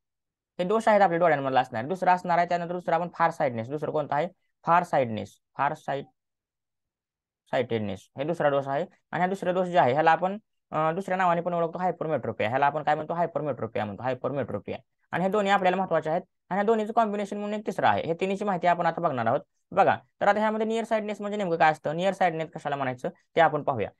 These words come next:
नियर साइटनेस म्हणजे काय? जे आपल्याला जवळचे ऑब्जेक्ट आहे, त्या जवळचे ऑब्जेक्ट क्लिअर दिसणे. म्हणजे आता हे पेन, हे माझं पेन जवळ आहे, त्यामुळे क्लिअर दिसणे. कधी कधी काय असते, आपल्याला काही जणांना बघा, ऐकलं असेल तुम्ही, वयस्कर व्यक्ती वगैरे असतील तर,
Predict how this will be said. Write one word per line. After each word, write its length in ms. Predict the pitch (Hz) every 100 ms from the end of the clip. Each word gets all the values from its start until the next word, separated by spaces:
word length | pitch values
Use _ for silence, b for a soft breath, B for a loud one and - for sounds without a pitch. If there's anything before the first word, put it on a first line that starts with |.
| _
नियर 200 | 180 214
साइटनेस 360 | 214 220 202 202
म्हणजे 200 | 202 190
काय? 180 | 190 190 _ _ 175
जे 60 |
आपल्याला 280 | 214 208 208
जवळचे 300 | 214 214 208
ऑब्जेक्ट 320 | 190 165 156
आहे, 100 | 120
त्या 120 | 120
जवळचे 320 | 165 190 190 196
ऑब्जेक्ट 300 | 165 170 185
क्लिअर 200 | 175 156
दिसणे. 240 | 143 123
म्हणजे 180 | 107 165
आता 140 | 185 190
हे 60 |
पेन, 260 | 190 185 127
हे 120 | 165
माझं 220 | 196 185
पेन 300 | 180 196 190
जवळ 220 | 185 190
आहे, 160 | 139 107 - _
त्यामुळे 220 | 180 196 202
क्लिअर 260 | 190 180
दिसणे. 260 | 160 - - _ _ -
कधी 160 | 214
कधी 160 | 233 233
काय 160 | 226
असते, 140 | 214 220
आपल्याला 260 | 208 190
काही 220 | 190 208 208
जणांना 220 | 208 202
बघा, 200 | 185 151
ऐकलं 260 | 185 180
असेल 180 | 175 170
तुम्ही, 160 | 170 160
वयस्कर 260 | 156 -
व्यक्ती 220 | 156 - 135
वगैरे 220 | 127 127
असतील 280 | 120 110
तर, 100 | 117